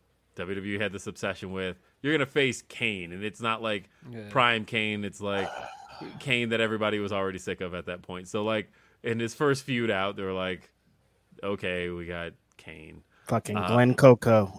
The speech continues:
Speaker 3: Awful.
Speaker 1: so he defended the title against Kane and then got hurt. <laughs> And so that was it for that reign. We, it was, like, immediately,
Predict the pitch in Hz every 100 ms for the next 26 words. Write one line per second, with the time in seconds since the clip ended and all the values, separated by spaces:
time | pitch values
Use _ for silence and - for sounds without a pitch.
0 | - 120 110 113 104 113 - - 123 110
1 | 107 101 101 120 113 107 113 101 101 101
2 | 98 - 90 82 87 _ _ _ 123 135
3 | 139 135 147 139 _ _ _ _ _ -
4 | 123 220 165 - 147 143 143 139 143 131
5 | 185 - - 127 127 127 156 110 87 92
6 | 95 95 90 - _ 104 104 110 117 110
7 | 127 127 110 104 95 95